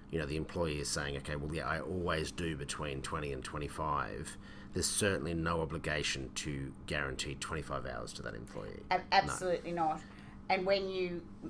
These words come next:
Speaker 2: re-, if you decide that you prefer to keep them casual and you prefer, um, uh,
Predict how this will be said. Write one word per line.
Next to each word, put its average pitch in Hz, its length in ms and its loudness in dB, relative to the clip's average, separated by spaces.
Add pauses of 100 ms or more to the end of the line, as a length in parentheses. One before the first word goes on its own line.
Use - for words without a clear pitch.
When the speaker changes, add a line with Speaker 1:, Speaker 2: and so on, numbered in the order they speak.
(120)
Speaker 2:
re-, 175 260 4 (560)
if 247 200 -2
you 233 60 2
decide 185 400 8
that 170 100 -2
you 165 80 -2
prefer 180 840 6 (140)
to - 100 -4
keep - 340 2
them 185 140 -2
casual 160 640 2 (280)
and 175 140 8
you 165 60 6
prefer, 165 760 6 (440)
um, 147 500 12 (600)
uh, 147 180 4